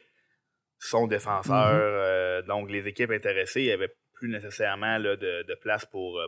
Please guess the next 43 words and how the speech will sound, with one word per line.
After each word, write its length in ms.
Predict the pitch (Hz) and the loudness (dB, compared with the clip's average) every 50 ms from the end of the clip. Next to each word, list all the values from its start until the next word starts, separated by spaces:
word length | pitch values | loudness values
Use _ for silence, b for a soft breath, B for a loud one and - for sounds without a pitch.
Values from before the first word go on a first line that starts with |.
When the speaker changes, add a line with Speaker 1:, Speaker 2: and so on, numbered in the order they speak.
| - _ | -8 _
Speaker 1:
pour 160 | 101 98 90 | -8 -8 -8
lui. 260 | 90 90 101 123 151 b b b b b b b b _ _ - | -8 -8 -10 -12 -12 b b b b b b b b _ _ -4
Euh, 580 | 95 95 92 90 87 87 85 82 82 80 82 85 - | -2 0 0 0 0 -2 -2 -2 -4 -4 -6 -4 -4
comme 160 | 113 110 107 | -4 -2 0
Hugues 180 | 107 104 104 | 0 0 -2
a 60 | 95 90 | -2 -4
dit, 280 | 95 113 120 120 120 _ _ _ _ _ _ _ _ 87 | -4 -4 -6 -6 -6 _ _ _ _ _ _ _ _ -14
l'année 160 | 90 98 98 | -12 -10 -8
prochaine, 360 | - - - - 120 120 117 | -8 -8 -4 -2 -2 -2 -2
va-, 160 | 107 98 95 92 | 0 -2 -2 -2
ça 80 | - 101 | -2 -4
va 80 | 95 | -6
être 120 | 95 - - | -6 -6 -8
tout 80 | 120 | -10
aussi 180 | 107 - - 101 | -10 -10 -6 -2
bon, 220 | 107 123 156 156 | -2 -2 -2 -2
là, 140 | 139 123 123 | -2 -2 -2
il 40 | 117 | -2
n'y 60 | 104 | -2
a 20 | - | -2
pas 100 | - 113 | -4 -4
de 60 | - | -2
problème. 380 | - 107 101 107 123 147 151 147 | -2 -2 -2 -2 -4 -6 -6 -10
Puis 120 | - - | -8 -6
c'est 80 | - 98 | -6 -4
un 40 | |
bon 160 | 98 101 107 107 | -2 -2 -2 -2
vétéran, 460 | 107 104 - 101 101 110 127 147 147 - | -2 -2 -2 -2 -2 0 0 0 -2 -4
puis 160 | - 104 98 | -6 -8 -8
il 60 | 95 | -8
faut 140 | - - 101 | -10 -12 -10
quand 140 | - 101 101 | -8 -6 -4
même 160 | 110 113 107 | -2 -2 -2
encadrer 540 | 101 104 104 - 104 98 101 101 104 107 117 | -2 -2 -2 -2 -2 0 0 0 -2 -2 -2
les 160 | 110 98 95 | -2 -4 -4
jeunes, 380 | 98 95 104 104 104 104 101 98 | -2 -2 -2 -2 -2 -4 -6 -6
euh, 320 | 95 92 90 87 87 87 87 | -6 -6 -4 -4 -6 -6 -8
défenseurs, 760 | 87 98 - - 95 90 - - 104 101 104 101 98 98 101 | -10 -10 -6 -4 -4 -4 -4 -2 0 0 2 2 0 -2 -4
euh, 80 | 90 | -6
prometteurs, 680 | - - - 92 92 90 92 - 104 98 101 104 101 101 | -8 -6 -8 -8 -8 -8 -6 -2 0 0 2 2 0 0
euh, 240 | 92 87 85 87 | -2 -2 -4 -6
de 100 | 85 87 87 | -6 -8 -8
l'équipe. 340 | 85 85 - - 110 - | -8 -10 -10 -12 -12 -12